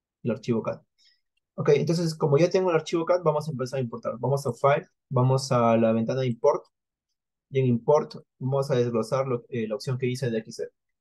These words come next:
Cuando le demos clic a la opción de X F, nos va a aparecer como primera opción el External Bundle. Como men-, como mencioné, el slide se hace en dos pasos.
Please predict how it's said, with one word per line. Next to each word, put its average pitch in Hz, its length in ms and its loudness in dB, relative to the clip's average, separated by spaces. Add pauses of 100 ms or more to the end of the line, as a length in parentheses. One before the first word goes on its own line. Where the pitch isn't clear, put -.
(1120)
Cuando 135 240 4
le 135 80 10
demos 160 320 4
clic 160 380 0
a 135 140 -2
la 120 80 2
opción 131 340 -2
de 123 80 -2
X 131 220 -8
F, 139 320 -4 (840)
nos 131 180 0
va 131 80 4
a - 20 2
aparecer 131 500 0 (300)
como 135 260 -2
primera 175 280 2
opción 185 420 -4 (280)
el 127 100 -2
External 131 400 0
Bundle. 110 420 -4
Como 113 220 -2
men-, 113 220 -4
como 127 180 0
mencioné, 127 560 -2 (460)
el 127 240 0
slide 147 260 2
se 151 140 0
hace 135 160 -2
en 131 60 -2
dos 123 180 -4
pasos. - 480 -8